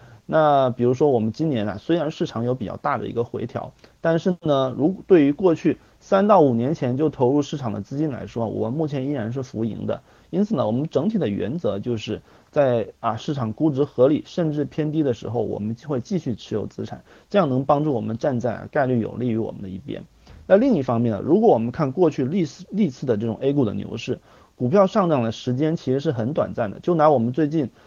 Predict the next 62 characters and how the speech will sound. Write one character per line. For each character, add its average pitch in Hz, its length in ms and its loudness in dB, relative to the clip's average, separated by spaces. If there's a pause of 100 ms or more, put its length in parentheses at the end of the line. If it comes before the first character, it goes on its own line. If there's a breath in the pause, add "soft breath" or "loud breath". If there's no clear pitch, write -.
(140 soft breath)
啊， 101 140 -2
二 160 180 0
零 143 140 2
年 131 140 0
七 - 180 -4
月 151 100 6
份 113 200 -2
到 117 80 2
二 170 260 4
一 170 60 2
年 151 260 -2
底 117 140 -2
的 98 140 -4
这 143 140 0
一 135 80 2
波 131 180 2
上 131 200 -2
涨 - 200 -8
来 - 140 -14
说 110 240 -6
啊， - 320 -10
百 120 180 8
分 185 180 4
之 208 120 2
九 110 220 -2
十 131 160 -6
的 156 120 0
涨 - 280 -8
幅 113 240 -8
是 151 160 -6
在 143 260 2 (260 soft breath)
二 165 100 6
零 151 140 4
年 143 120 0
的 143 100 2
七 170 180 -2
月 156 100 4
份 151 120 -2
的 113 60 -2
第 151 180 -2
一 147 60 -2
周， 143 340 2
还 - 140 -4
有 127 180 0
二-， 160 260 2 (240)
二 175 160 6
一 180 80 4
年 131 180 2
二 185 200 2
月 135 120 4
份 123 160 -4
的 110 80 -2
第 196 200 0
二 127 100 6
周 110 200 -2
实 98 220 -8
现 107 200 -8
的。 - 160 -14
也 120 100 -8
就 180 120 6
是 190 60 0
说， 202 140 2